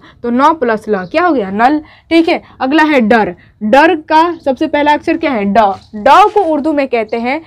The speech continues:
डाल, तो डाल देखिए ऐसे बनता है, ठीक है। तो ये हो गया आप लोगों का डाल प्लस, अ, र है तो रे से र होता है, तो ड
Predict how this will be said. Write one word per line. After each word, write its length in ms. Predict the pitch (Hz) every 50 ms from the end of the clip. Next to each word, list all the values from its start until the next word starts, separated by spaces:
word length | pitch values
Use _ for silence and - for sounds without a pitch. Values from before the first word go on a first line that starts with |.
| _ _ _ - 202
डाल, 400 | 196 190 226 214 196 180 180 180 185 - - - _ _
तो 80 | - 240
डाल 300 | 226 214 226 233 247 254
देखिए 300 | 240 247 240 233 - 269
ऐसे 280 | 240 220 208 208 - 254
बनता 320 | 233 240 233 226 226 240 226
है, 140 | 220 226 226 226 - _ _ _ _ _ _ _ _ _ _ _ _ _ -
ठीक 160 | 247 240 269
है। 100 | 254 208 - - _ _ _ _ -
तो 60 | 233
ये 160 | 226 247 262
हो 100 | 262 247
गया 160 | 240 247 240
आप 120 | 226 208 233
लोगों 140 | 233 233
का 120 | 226 233 214
डाल 340 | 208 196 214 220 214 190 180 - _ _ -
प्लस, 420 | - - 240 220 196 190 - -
अ, 40 | - - - _ _ _ - -
र 460 | 214 208 202 208 202 233 269 285 285
है 220 | 269 277 285 311 311 - - - _ -
तो 80 | 233 226
रे 200 | 226 247 269 277
से 160 | - 277 269
र 60 | 254 254
होता 300 | 247 247 233 226 240 226
है, 140 | 226 226
तो 200 | 220 226 254 254 247 - - - - -
ड 120 | 202 196